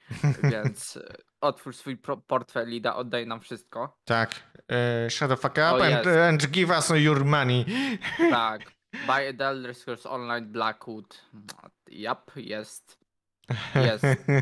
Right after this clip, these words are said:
Speaker 1: <laughs>
Speaker 2: Kolejny dodatek zapowiedziany, także
Speaker 1: No, e, ale co, tutaj może coś się, mm, Fallout pojawi, coś może odnośnie Fallouta, nie wiem, czy siedemdziesiąt sześć, e,
Speaker 2: Aha.
Speaker 1: naszego kochanego, e,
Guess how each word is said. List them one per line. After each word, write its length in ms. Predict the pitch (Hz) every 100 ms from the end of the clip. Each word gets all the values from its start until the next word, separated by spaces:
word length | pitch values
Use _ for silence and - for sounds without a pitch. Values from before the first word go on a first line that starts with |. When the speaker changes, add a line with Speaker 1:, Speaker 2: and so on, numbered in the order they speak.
| 135
Speaker 1:
<laughs> 400 | 143 135 - -
Speaker 2:
Kolejny 340 | 127 127 117 123
dodatek 680 | 131 131 117 139 143 - _ _ - _
zapowiedziany, 880 | 117 95 113 110 104 107 107 120 135 _
także 640 | 95 95 98 101 101 101 110 _ _ _ _ _ _ _
Speaker 1:
No, 520 | 151 139 123 120 123 127 131
e, 560 | 127 127 127 127 123 117
ale 160 | 135 147
co, 260 | 139 127
tutaj 280 | 117 123 123
może 260 | 123 120 -
coś 160 | -
się, 440 | - - 120 120 117
mm, 180 | 117 113 - - _ _
Fallout 500 | - 143 147 151 156
pojawi, 460 | - 156 147 147 151
coś 240 | - 143
może 200 | 139 127
odnośnie 300 | 127 127 -
Fallouta, 360 | - 131 135 143
nie 100 | 143
wiem, 120 | 123
czy 120 | -
siedemdziesiąt 520 | - 127 120 - 117 -
sześć, 1000 | 131 127 131 135 131 - - - - -
e, 480 | 117 117 117 117 117
Speaker 2:
Aha. 320 | 117 120 120
Speaker 1:
naszego 340 | 123 123 135 135
kochanego, 880 | 240 139 139 139 151 160 180 - -
e, 960 | 180 190 90 104 294 294 294 285 330